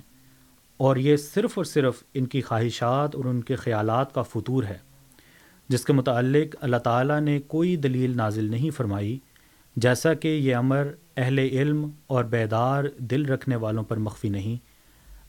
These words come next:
اگر وہ کینہ رکھنے کی وجہ سے باز نہ آئے اور عمداً جھوٹ پر اصرار کرتے رہے تو ان کو اپنے معانی کے لیے کوئی سند ہمارے سامنے پیش کرنی چاہیے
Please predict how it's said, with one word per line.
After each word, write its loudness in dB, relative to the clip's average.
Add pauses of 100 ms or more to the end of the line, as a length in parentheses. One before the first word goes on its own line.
اگر 4
وہ 4
کینہ 0
رکھنے 2 (180)
کی 0
وجہ 2
سے 0
باز 0
نہ 0
آئے 0 (500)
اور -2
عمداً 2 (220)
جھوٹ -2
پر 2
اصرار 0
کرتے -4
رہے -4 (520)
تو 0
ان 4
کو 2
اپنے -2
معانی 2
کے -2
لیے 0
کوئی 0
سند -4 (520)
ہمارے 4
سامنے -2
پیش -2
کرنی -2
چاہیے -6